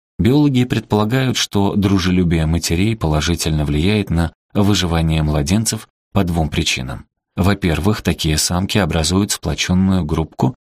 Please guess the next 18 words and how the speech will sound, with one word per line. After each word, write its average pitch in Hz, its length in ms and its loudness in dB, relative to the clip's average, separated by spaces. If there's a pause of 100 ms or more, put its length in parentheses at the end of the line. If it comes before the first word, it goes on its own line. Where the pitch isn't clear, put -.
(140)
и 104 100 2
вместе 101 520 0
защищают 80 640 -2
детей 98 440 -2 (200)
от 107 180 0
дурного 80 500 0
обращения. 67 720 -4 (440)
Ищут 131 460 0
пищу 92 500 0 (100)
и 78 360 -2
убежище. 71 720 -2 (400)
Во-вторых, 90 640 -2 (300)
чем 110 260 2
больше 101 360 2
взаимного 78 560 -2
ухода 80 440 0
получают 76 580 -4
самки, 107 460 -2